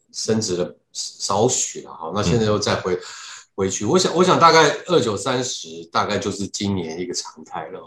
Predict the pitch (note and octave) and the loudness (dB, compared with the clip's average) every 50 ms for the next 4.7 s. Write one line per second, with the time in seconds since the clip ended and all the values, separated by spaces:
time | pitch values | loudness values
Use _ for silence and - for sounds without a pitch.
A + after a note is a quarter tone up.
0 | - - - A2+ E2 D#2 - G2+ F2+ - - - - - _ _ _ _ _ - | -12 -4 -2 0 0 2 0 0 -2 -4 -8 -12 -14 -16 _ _ _ _ _ -14
1 | - - - A2+ G#2+ F#2+ F#2 F2 E2 D#2 - - - B2 G2 - - - - - | -10 -4 -2 0 0 0 -2 -4 -8 -8 -6 -2 0 0 0 0 0 -6 -14 -20
2 | _ _ _ _ _ - D2+ C#2+ - - - _ _ _ _ A2 G#2+ G#2 - A2+ | _ _ _ _ _ -6 -4 -4 -6 -8 -14 _ _ _ _ 2 2 2 2 2
3 | G#2+ F#2+ F2 E2+ E2+ - - G#2 G#2 G#2 G#2+ A2 G#2+ - - C3 C3+ C#3 - F#3 | 0 0 0 0 -2 -4 -8 -8 -8 -8 -10 -10 -12 -6 -2 2 4 4 6 6
4 | F#3+ F3+ - F3 D3+ B2 A#2 - - C3 A#2+ A#2+ A#2+ - | 4 4 4 4 4 4 4 2 4 4 6 6 6 4